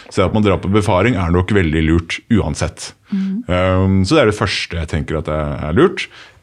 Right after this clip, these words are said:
Speaker 1: I etterkant av den befaringen, hvis man ser at dette er faktisk en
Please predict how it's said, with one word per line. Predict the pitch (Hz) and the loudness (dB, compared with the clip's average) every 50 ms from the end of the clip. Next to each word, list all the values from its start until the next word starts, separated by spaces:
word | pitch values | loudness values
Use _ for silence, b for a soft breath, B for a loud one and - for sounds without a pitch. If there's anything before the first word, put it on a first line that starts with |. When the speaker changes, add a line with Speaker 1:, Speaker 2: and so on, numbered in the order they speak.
| B _ - | B _ -4
Speaker 1:
I | 143 156 151 | -4 -2 -2
etterkant | 147 120 - - _ - - 85 82 78 73 - | -2 -4 -6 -8 _ -8 -6 -4 -4 -4 -4 -4
av | 82 | -4
den | 80 82 | -2 -2
befaringen, | 80 80 - 95 78 76 78 82 104 | -2 -2 -2 -2 -2 0 0 0 0
hvis | 110 95 - - | 0 0 0 0
man | 90 82 | -2 -2
ser | - - - 80 78 82 | -2 -2 -2 0 0 0
at | 82 87 - - | -2 -4 -6 -10
dette | - 90 82 101 - - - - - | -8 -4 -4 -4 -4 -4 -8 -8 -8
er | 90 87 82 87 | -6 -4 -4 -4
faktisk | - - 90 87 - - 90 - - - | -4 -6 -8 -8 -6 -6 -6 -6 -4 -4
en | 98 90 85 | -2 -2 -2